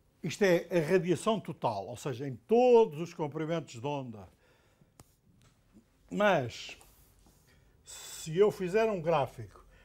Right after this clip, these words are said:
em que tenho aqui os comprimentos de onda e aqui a potência radiada, eu terei que, para uma temperatura T um,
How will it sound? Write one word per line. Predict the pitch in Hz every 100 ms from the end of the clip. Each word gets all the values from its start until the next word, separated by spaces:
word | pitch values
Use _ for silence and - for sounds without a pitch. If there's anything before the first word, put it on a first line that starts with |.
| _
em | 139
que | 131
tenho | 208 185
aqui | 175 208
os | 180
comprimentos | 202 165 165 175 180 - 120
de |
onda | 135 120 113 95 76 _ _ _ _ _
e | 139 147
aqui | - 180 180 147 113 - _ _ _ _
a | -
potência | - - 175 156 123 139 113
radiada, | 135 107 117 113 113 170 185 _ _ _ _ _ _ _ _ _ _ _ _ _ _ _ _ _ _ _
eu | 175 190
terei | 196 202 180 147 127
que, | - 180 151 117 85 _ _ _ _ _ _ _ _ _ _ - - _
para | 185
uma | 170 160
temperatura | 190 175 165 147 147 135
T | 131 151
um, | 151 185 240 254